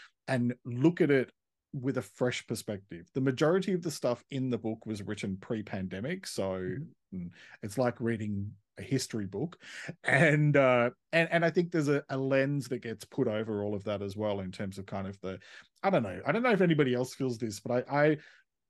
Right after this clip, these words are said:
Speaker 1: I watch stuff or read stuff from twenty nineteen now and just think, "Oh, bless the naivety of it all. We had no idea what was coming."
Speaker 2: <laughs>
Speaker 1: Uh, you know, and so there's a bit of that aspect as well. And even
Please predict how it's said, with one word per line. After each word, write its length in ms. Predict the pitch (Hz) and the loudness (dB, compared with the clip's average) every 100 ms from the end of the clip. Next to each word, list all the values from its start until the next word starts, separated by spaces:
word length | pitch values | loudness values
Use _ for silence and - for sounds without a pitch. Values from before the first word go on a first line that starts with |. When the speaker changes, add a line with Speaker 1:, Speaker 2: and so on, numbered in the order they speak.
| - | 0
Speaker 1:
I 80 | 147 | 2
watch 300 | 143 147 - | 4 2 0
stuff 300 | - 127 - | -2 -2 0
or 200 | 120 113 | -2 -2
read 300 | 110 127 135 | -2 -2 -2
stuff 240 | - 117 | -2 -2
from 200 | - 113 | -2 -4
twenty 260 | 110 123 117 | -2 -4 -2
nineteen 500 | 107 104 - 113 117 | -2 -4 -4 -2 -2
now 260 | 107 95 | -2 -2
and 120 | 98 98 | -4 -8
just 240 | 120 - | -10 -6
think, 200 | 120 110 165 | -6 -6 -4
"Oh, 160 | 160 | -4
bless 460 | 151 139 120 107 - | -2 -2 -2 -4 -6
the 120 | 151 | -6
naivety 840 | 151 151 151 180 185 147 - 131 | -4 -4 -2 0 2 0 0 0
of 160 | 110 107 | 0 0
it 80 | 107 | -2
all. 240 | 101 98 | -2 -2
We 160 | 107 139 | 0 4
had 260 | 175 185 220 | 6 6 6
no 200 | 277 302 | 8 10
idea 340 | 277 254 233 | 8 4 2
what 140 | 214 196 | 2 0
was 140 | 190 | -6
coming." 580 | - 175 180 170 143 117 - | 2 4 6 6 4 -2 -10
Speaker 2:
<laughs> 400 | - - - - | -10 -8 -8 2
Speaker 1:
Uh, 360 | 156 147 147 143 180 | 4 6 4 0 -2
you 120 | 180 | 2
know, 140 | 175 | 2
and 160 | 180 170 | 2 0
so 120 | 175 | 0
there's 180 | 165 156 | -2 -2
a 60 | |
bit 160 | 156 185 | 0 2
of 160 | 202 139 | 2 2
that 200 | 143 143 | 2 2
aspect 480 | 139 139 - 123 123 | -4 -6 -6 -8 -4
as 120 | 120 | -4
well. 280 | 113 123 113 | 0 2 2
And 160 | 135 156 | 4 6
even 320 | 175 180 160 | 8 6 4